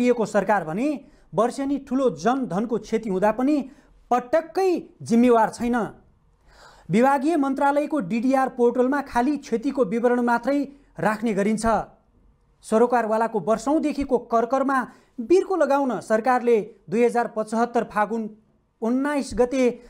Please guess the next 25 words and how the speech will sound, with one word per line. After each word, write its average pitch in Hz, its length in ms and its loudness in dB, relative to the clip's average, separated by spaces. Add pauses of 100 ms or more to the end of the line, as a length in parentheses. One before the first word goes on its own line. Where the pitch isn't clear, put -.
(140)
विपद 247 480 2
जोखिम 226 320 2
न्यूनीकरण 226 560 2
तथा 202 280 0 (360)
व्यवस्थापन 196 720 0
ऐन 214 240 -2
ल्यायो। 196 320 2 (960)
त्यही 208 320 2
ऐन 233 240 2
अनुसार 269 460 2 (260)
गठन 233 380 0
हुनुपर्ने 269 500 0
प्राधिकरण 226 560 -2
समेत 214 320 -2
बनाएको 226 400 0
छ। 240 100 -4 (920)
प्राधिकरण 233 480 0
गठन 214 320 -2
भएको 214 320 0
छ 233 240 -2
महिना 277 240 0
बित्यो, 269 320 2 (520)
तर 226 140 4 (520)
त्यो 254 120 2
प्राधिकरणको 247 680 0